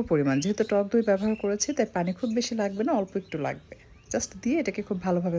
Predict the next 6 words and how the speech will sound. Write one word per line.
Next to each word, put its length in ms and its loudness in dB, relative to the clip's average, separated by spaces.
মেখে 180 -4
নিতে 220 -2
হবে। 240 -4
এই 160 2
পর্যায়ে 320 2
এটাকে 200 -2